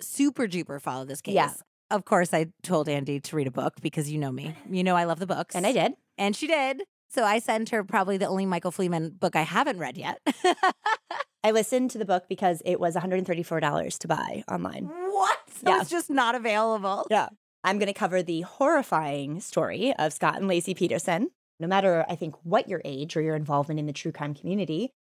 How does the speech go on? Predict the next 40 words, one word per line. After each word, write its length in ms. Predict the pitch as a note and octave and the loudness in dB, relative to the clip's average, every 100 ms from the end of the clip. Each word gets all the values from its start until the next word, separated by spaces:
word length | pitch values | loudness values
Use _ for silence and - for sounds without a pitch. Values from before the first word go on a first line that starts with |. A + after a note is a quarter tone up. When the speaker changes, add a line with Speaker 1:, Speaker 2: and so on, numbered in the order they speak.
| _ | _
Speaker 2:
there 100 | F#3+ | 0
is 120 | F#3 | 2
a 60 | E3+ | 0
high 280 | - D#4+ A#4 | 0 2 2
chance 320 | - C4 A#3+ - | 2 -2 -2 -4
that 140 | - | -2
you 80 | F#3 | -2
have 140 | D#3 | 0
been 160 | E3 D#3+ | -2 -2
exposed 580 | D3+ - - D#3+ D#3+ - | -4 -8 -2 -2 -2 -6
to 80 | D#3 | -8
the 100 | D#3+ | -6
details 520 | C#3 - C#3 - - | -6 -8 -10 -10 -12
of 80 | E3 | -12
this 160 | E3 - | -12 -12
case 280 | - D3+ - | -12 -12 -12
at 160 | D#3+ - | -12 -12
some 220 | - - | -12 -12
point. 400 | - - - - | -10 -10 -10 -4
So 80 | F#3 | 0
what 180 | C4 - | 0 2
is 320 | F#3 F3+ - | 0 0 -4
your 420 | D#3 C#3+ B2 - _ _ _ - | -6 -6 -8 -14 _ _ _ -2
knowledge 400 | D#3 B2 - E2 | -2 -2 -2 -2
of 120 | - | -4
it? 160 | - _ _ _ | -6 _ _ _
Speaker 1:
<sighs> 80 | C4+ B3+ G3 F3+ | -10 -8 -10 -12
To 100 | D4 | -6
be 140 | C#4 G#3 | -4 2
honest, 340 | B3 D4 - | 2 2 -2
this 120 | C4 | -6
is 140 | C#4+ C#4+ | -6 -4
one 140 | C4 | -2
of 120 | D4 | 0
those 180 | E4 D4+ | 2 2
cases 480 | - D#3+ E3+ G3+ G3 | 0 -4 -2 -2 0
that 160 | F3 - | 0 0
even 240 | F#3+ F#3+ | 0 2
people 220 | F#3 E3 | 2 2
who 200 | D3 D#3+ | 2 -2